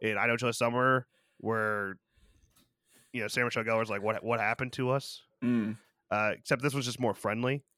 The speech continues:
Speaker 1: But yeah, I mean, they were like, "Just, hey, copy that scene. Put it in this, put it in this movie."
Speaker 2: <laughs> Yeah, do that. No one's gonna watch this piece of shit. They won't care.
Speaker 1: <laughs>
Speaker 2: It's fine. And, uh, yeah, they're reconnecting.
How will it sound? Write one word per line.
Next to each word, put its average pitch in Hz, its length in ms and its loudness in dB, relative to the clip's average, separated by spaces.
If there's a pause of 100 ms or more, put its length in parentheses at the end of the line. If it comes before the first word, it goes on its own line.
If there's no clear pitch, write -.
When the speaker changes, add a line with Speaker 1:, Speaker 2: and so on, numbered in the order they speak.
Speaker 1:
But 107 60 -4
yeah, 107 160 0
I 113 100 2
mean, 131 140 2
they 131 80 6
were 127 40 6
like, 110 180 2 (640)
"Just, - 180 -8 (640)
hey, 107 160 -2
copy 123 260 4
that 107 160 2
scene. 92 240 -6 (340)
Put 104 100 -2
it 95 120 0
in 92 100 -6
this, 90 120 -10
put - 160 -6
it 110 80 -2
in 107 100 -2
this 95 140 -8
movie." 87 180 -6 (160)
Speaker 2:
<laughs> - 160 -20
Yeah, 113 220 6 (220)
do 117 120 6
that. 120 360 4 (200)
No 147 80 4
one's 120 160 6
gonna 120 140 2
watch 107 260 4
this - 80 -6
piece 123 160 0
of - 60 -2
shit. 127 240 2
They 110 80 -4
won't 101 240 -2
care. 120 420 6 (240)
Speaker 1:
<laughs> - 220 -6
Speaker 2:
It's - 240 4
fine. 110 340 -2 (760)
And, 151 460 6 (100)
uh, 107 100 2 (520)
yeah, 151 240 12
they're 117 140 6
reconnecting. 117 1000 2